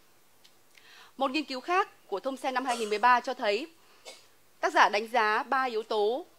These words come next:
viêm. Thứ nhất đó là C R P trên ba mi-li-gam trên lít. Thứ hai là fibrinogen trên mười bốn micromol trên lít. Và thứ ba là số lượng bạch cầu trên chín gigalit ở bệnh nhân C O P D giai đoạn ổn định.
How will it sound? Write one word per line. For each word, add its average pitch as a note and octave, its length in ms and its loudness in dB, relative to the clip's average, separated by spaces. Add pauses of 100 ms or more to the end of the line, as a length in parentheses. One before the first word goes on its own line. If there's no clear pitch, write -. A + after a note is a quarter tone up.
(160)
viêm. C4+ 320 -2 (120)
Thứ B3+ 60 -12
nhất D#4 300 -2
đó G#3+ 160 -2
là C#4 160 -2
C - 60 -12
R B3 120 -6 (100)
P A#3+ 220 -6
trên A#3 200 -6
ba A#3 160 0
mi-li-gam A3+ 320 -6
trên A#3+ 160 -12
lít. D4+ 180 -8 (380)
Thứ A#3+ 100 -6
hai C4 260 6
là G3+ 280 2
fibrinogen A#3 580 -6
trên A3 180 -10
mười G3+ 100 -4
bốn F#3 260 -6 (100)
micromol A3+ 540 -10
trên A3+ 100 -12
lít. C4+ 180 -12 (280)
Và G#3 100 -8
thứ A#3 100 -10
ba B3 160 0
là F#3+ 120 -2
số G#3 140 -10
lượng B3 160 -10
bạch F3+ 140 -10
cầu F3+ 240 -4 (340)
trên A#3 180 -10
chín A3 380 -10 (520)
gigalit B3 440 -6 (480)
ở F#3 180 -2
bệnh F3 180 -6
nhân A#3 140 -4
C A3 100 -14
O A3+ 40 -12
P - 20 -12
D A3 120 -12 (100)
giai A3 80 -4
đoạn G3+ 140 -4
ổn E3 120 -6
định. F#3+ 160 -4